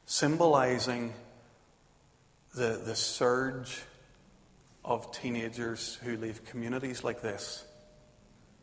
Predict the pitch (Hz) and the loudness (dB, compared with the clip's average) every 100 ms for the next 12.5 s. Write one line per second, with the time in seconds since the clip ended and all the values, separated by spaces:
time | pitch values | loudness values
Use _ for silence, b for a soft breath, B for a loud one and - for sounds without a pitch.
0 | - - - _ _ - - - - - | -20 -20 -20 _ _ -20 -20 -20 -20 -20
1 | - - - - - - 120 107 - 110 | -20 -20 -20 -20 -14 -6 -4 -4 -2 -4
2 | 101 120 117 107 - 104 101 98 - 117 | -4 -6 -4 -4 -4 -4 -4 -6 -8 -10
3 | - - - - _ _ _ _ _ _ | -12 -20 -20 -20 _ _ _ _ _ _
4 | _ _ _ _ _ _ _ _ _ _ | _ _ _ _ _ _ _ _ _ _
5 | _ _ _ _ _ _ _ _ _ _ | _ _ _ _ _ _ _ _ _ _
6 | - - - _ _ - _ _ - _ | -20 -20 -20 _ _ -20 _ _ -20 _
7 | - 180 127 127 117 135 131 127 113 - | -14 -8 -4 -2 2 4 6 4 0 -6
8 | - - - - 135 117 127 123 117 113 | -18 -16 -10 -2 0 0 -2 -2 -2 -4
9 | 113 - - - - 120 110 - 120 127 | -6 -10 -20 -12 -6 -6 -6 -8 -6 -4
10 | 113 110 110 110 131 110 107 113 110 - | -4 -6 -8 -10 -10 -10 -8 -8 -8 -8
11 | 120 113 120 113 - 113 113 107 107 107 | -6 -6 -6 -6 -6 -6 -6 -6 -8 -10
12 | - 107 104 - | -6 -4 -4 -8